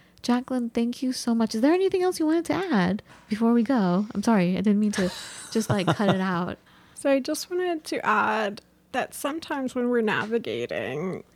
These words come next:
Speaker 2: we can be really hard on ourselves and we have negative self-talk. And so I think to counter that, we find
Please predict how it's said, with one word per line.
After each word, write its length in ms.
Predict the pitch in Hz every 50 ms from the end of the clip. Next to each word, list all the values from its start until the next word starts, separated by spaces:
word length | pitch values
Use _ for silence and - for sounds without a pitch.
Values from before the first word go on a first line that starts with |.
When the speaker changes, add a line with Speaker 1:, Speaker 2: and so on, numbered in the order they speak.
| _ _ _ _ _ -
Speaker 2:
we 80 | -
can 200 | 226 - 240 247
be 160 | 226 214 208 196
really 320 | 220 208 202 202 190 143
hard 480 | 214 - - - - 185 190 202 - -
on 140 | - - 208
ourselves 880 | - - - 220 - - - - - - - - - - - - - - - - -
and 580 | - 240 208 170 165 156 135 139 143 196 214 - - - - - - - - - - -
we 80 | - 214
have 320 | 190 202 220 226 226 220
negative 720 | 240 226 226 226 226 226 220 226 - 160 - - - 226 -
self-talk. 1000 | - - - - - 226 - - - - - - - - - 247 - - - - - - - _ - - - - - - - - - - - - - - - _ _ _ _ _ -
And 180 | 254 254 226
so 140 | - - 226
I 160 | 226 220 226
think 640 | 226 - - 247 240 240 240 247 240 - - - -
to 840 | - - - 262 233 226 220 220 214 214 214 214 220 214 247 247 240 - _ _ _ _ _ _ _ _ _ _ _ _ _ -
counter 580 | - - - 214 220 240 254 - - - 175 -
that, 460 | - - - - - 78 78 - - - - - - - _ _ _ _ _ _ _ _ _ _ -
we 60 | 240
find 440 | - - 226 202 202 196 202 226